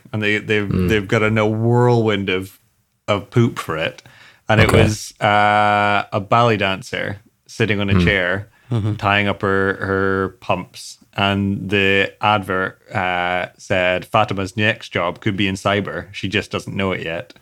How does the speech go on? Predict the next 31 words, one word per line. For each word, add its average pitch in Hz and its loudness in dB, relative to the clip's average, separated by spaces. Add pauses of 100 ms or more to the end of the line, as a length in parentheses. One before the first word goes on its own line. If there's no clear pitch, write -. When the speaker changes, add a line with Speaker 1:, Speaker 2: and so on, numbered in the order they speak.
(580)
Speaker 1:
And 95 -2 (500)
the 101 -4
U 104 0
K 101 2
went 95 2 (260)
nuts, 101 -2 (360)
basically, 98 0 (540)
uh, 98 0
getting 101 0
annoyed 98 0
at - -8
the 98 -6
U 95 -2
K 95 -4
government 90 -6 (180)
because 95 -6
they 95 0
were 92 0
implying 92 -2
that 92 -4 (120)
by 95 -2
being 95 -2
a 92 -4
ballet 101 0
dancer, 90 -8
she 101 -8
wasn't 92 -6
doing 90 -6
something 92 -8
that 90 -8
was 90 -8